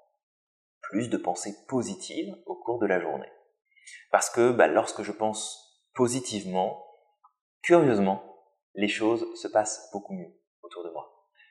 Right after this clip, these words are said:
Ça ne veut pas dire qu'il n'y a plus de problèmes, ça ne veut pas dire qu'il n'y a pas de choses à régler ou que tout se passe comme on le souhaite.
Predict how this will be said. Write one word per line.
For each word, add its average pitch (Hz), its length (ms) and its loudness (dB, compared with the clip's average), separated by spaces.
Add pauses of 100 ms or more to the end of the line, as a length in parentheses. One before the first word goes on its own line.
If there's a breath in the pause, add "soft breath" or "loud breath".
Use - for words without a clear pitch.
Ça 92 120 0
ne 101 60 2
veut 113 140 4
pas 113 140 12
dire 117 240 4
qu'il - 80 -10
n'y 85 60 0
a - 60 -2
plus - 300 -8
de - 80 -14
problèmes, 131 600 2
ça - 180 -2
ne 92 120 -6
veut 87 320 -4
pas 90 140 4
dire 110 340 2 (100)
qu'il 90 200 -2 (480 loud breath)
n'y 85 80 -2
a - 80 -2
pas 95 200 8
de 90 160 -2
choses 104 340 -2
à 85 80 2
régler 98 600 4
ou 104 120 4
que - 100 -8
tout - 220 -14
se - 140 -10 (200)
passe - 260 6
comme 90 200 -2
on 110 40 -2
le 127 60 -6
souhaite. - 400 4